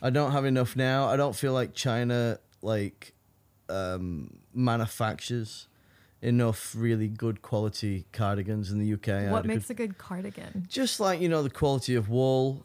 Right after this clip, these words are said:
Speaker 1: and, like, the, the design and, like, you know, having, like, a cardigan that's not just home wear. I've got one good one here, as you know, um, uh, for home use. But, like, I used to have a collection of, like, um,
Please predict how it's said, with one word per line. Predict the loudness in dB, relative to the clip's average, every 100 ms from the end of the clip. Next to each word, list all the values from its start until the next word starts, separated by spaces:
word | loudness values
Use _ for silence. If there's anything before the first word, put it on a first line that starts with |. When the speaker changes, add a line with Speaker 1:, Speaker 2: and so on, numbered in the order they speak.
| -2
Speaker 1:
and, | 2 2 2 0
like, | 0 -2 -2
the, | 0 0
the | 2 0
design | 0 0 2 2 2 4 2 2
and, | 0 2
like, | 2 2
you | 2
know, | 2
having, | 2 2 2 2
like, | 0
a | -2
cardigan | 0 2 4 2 0 0 0
that's | -2 -2
not | -2 -2
just | -4 -2
home | 0 2 2
wear. | 2
I've | 2
got | 0 2
one | 2 2 2
good | 0
one | 2 2
here, | 2 2 0
as | 0 -2
you | 0
know, | 2 0 -2 -8 -16 -20 -20 -10 0
um, | 4 6 6 4 4
uh, | 4
for | 0 0
home | 2 4 4 4
use. | 2 0 -4
But, | -2 0
like, | 2 2
I | 2
used | 2 2
to |
have | 2
a | 2
collection | 0 0 0 -2
of, | 0 0
like, | -2 -4 -12 -20 -20 -20 -20 _
um, | -2 0 0 0 -2 -4 -6